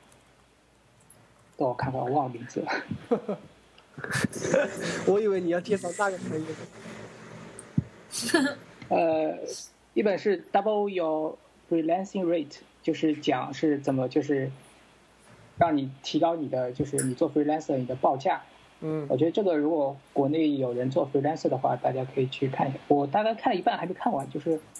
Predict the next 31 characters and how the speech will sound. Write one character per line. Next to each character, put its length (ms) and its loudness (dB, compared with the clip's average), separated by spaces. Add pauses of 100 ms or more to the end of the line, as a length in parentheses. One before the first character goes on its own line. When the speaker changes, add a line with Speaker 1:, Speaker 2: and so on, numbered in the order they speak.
(320)
Speaker 1:
我 80 0
觉 80 2
得 60 4
他 200 2
讲 380 0
很 120 0
多 120 2
案 200 0
例 140 2
蛮 240 -2
有 120 -4
趣 240 -4
的， 60 0
就 120 -6
是 120 -2 (280)
他， 260 2 (140)
他 160 2
是 160 0
一 80 0
个， 320 2 (500)
他 80 4
本 160 2
身 140 2
是 100 -2
个 80 2
程 220 -2
序 100 -4
员， 120 2
然 60 2
后 120 0
他 320 0